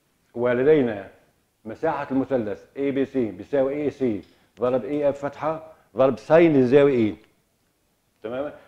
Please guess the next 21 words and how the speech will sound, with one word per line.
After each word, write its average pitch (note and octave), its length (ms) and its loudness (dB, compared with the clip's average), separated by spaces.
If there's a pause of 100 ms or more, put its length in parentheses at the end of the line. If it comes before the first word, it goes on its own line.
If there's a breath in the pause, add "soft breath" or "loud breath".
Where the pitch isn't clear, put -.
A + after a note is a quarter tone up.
(120)
نساوي D#3 460 4
بين C#3+ 180 6
المساحتين C#3+ 760 -2 (540 soft breath)
ونحسب B2 560 -6 (100)
ساين D3 240 0
اي D#3 420 -4 (640)
جذر C#3+ 300 0
اثنين C#3 240 -4
على B2+ 140 2
اثنين، F#2+ 260 -8 (800)
ولكن B2 600 0 (140)
اي D3 240 -6
أكبر C#3 260 0
من C3 100 0
تسعين C3 220 0
درجة C3+ 300 4
منفرجة، D3+ 560 2 (800)
فنأخذ C3+ 420 -2
الحل C#3 480 -4 (1080)
اي C#3+ 180 -2
تساوي C3+ 640 0